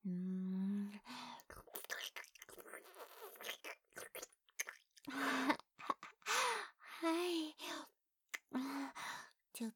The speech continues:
と回復しました。先輩の方も。<laughs> 聞くまでもないっ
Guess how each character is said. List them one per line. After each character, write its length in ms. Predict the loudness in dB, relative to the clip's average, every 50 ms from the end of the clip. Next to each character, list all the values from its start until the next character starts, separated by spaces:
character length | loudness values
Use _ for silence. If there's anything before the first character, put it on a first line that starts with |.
| _
と 140 | -2 -2 -2
回 420 | -2 -2 -2 0 0 2 2 0 0
復 300 | -2 _ 0 0 2 2
し 120 | 0 -2
ま 220 | -2 -2 -2 -4
し 60 | -4 -6 -2 2
た。 460 | 4 4 4 4 2 -2 -6 -10 -12 -12 -10 -10 -10 -10 -12 -16 -20 _ _ _ _ _ -14 0 4
先 400 | 6 6 8 6 4 2 0 -4 -6 -6
輩 340 | -4 -4 -4 -4 -6 -6 -4
の 240 | -4 -4 -2 -2 -4
方 440 | -4 -4 -4 -4 -2 -2 -2 -4 -2
も。 840 | -2 -2 0 0 0 2 2 2 0 0 0 -2 -4 -6 -8 -12 -16 _ _ _ _ _ _ _ _ 2
<laughs> 440 | 2 2 2 0 -2 -2 -4 -12 -14 -14 _ _ -4 -2 -2 -2 -2 -4 -6 -12 -16 _ _ _ _ _ _ _ -16 -14 -14 -14 -14 -4 0
聞 60 | 2
く 40 | 2 4
ま 240 | 4 4 4 4
で 180 | 4 4 4 4
も 240 | 4 2 0 0 -2
な 260 | -2 -2 0 0 0
い 40 |
っ 40 | -2